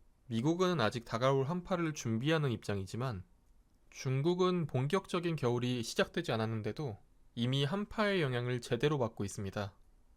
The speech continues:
며칠 전 중국 동북부 지방과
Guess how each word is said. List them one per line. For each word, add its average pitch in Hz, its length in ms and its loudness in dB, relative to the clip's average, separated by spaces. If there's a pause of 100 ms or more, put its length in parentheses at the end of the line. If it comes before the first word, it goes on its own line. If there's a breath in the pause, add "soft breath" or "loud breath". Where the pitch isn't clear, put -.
며칠 156 500 0
전 165 340 0
중국 135 480 -2
동북부 135 540 -2
지방과 117 560 -2